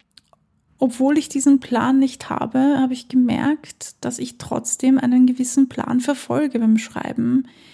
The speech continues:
der mir aber jetzt nicht so offensichtlich bewusst war, wie das, was sie dann präsentiert hat, schriftlich und auch bild-, ähm, bildnerisch, kann man das so sagen. Ähm, auch sehr spannend, auch sehr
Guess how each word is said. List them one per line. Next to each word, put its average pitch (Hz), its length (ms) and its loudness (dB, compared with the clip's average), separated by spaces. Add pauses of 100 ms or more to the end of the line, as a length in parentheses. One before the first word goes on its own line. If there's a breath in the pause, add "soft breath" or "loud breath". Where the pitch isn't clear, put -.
(260 loud breath)
der 247 140 2
mir 254 320 4
aber 247 220 -2
jetzt 254 380 -4
nicht 254 240 2
so 254 400 -4
offensichtlich 247 920 -2
bewusst 262 600 -2
war, 240 420 -4
wie 247 200 -4
das, 247 460 -4
was 233 360 -6
sie - 320 -6
dann 247 220 0
präsentiert 240 680 -4
hat, - 420 -10
schriftlich - 920 -10 (380 soft breath)
und 240 160 0
auch 240 240 -4
bild-, - 580 -8 (260)
ähm, 233 320 -2 (160)
bildnerisch, 254 840 2 (160)
kann 247 140 -8
man 240 100 -4
das 240 180 -6
so - 60 -14
sagen. 254 440 -4 (840 soft breath)
Ähm, 262 360 8
auch 285 220 0
sehr 226 320 -4
spannend, 226 560 0
auch 254 180 -2
sehr 262 300 -2